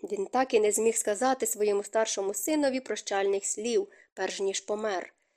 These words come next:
Але якби він їх сказав, Ентоні був упевнений, що батько попросив би його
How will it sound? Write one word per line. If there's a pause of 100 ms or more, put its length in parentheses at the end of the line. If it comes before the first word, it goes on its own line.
(220)
Але
якби
він
їх
сказав,
Ентоні
був
упевнений,
що
батько
попросив
би
його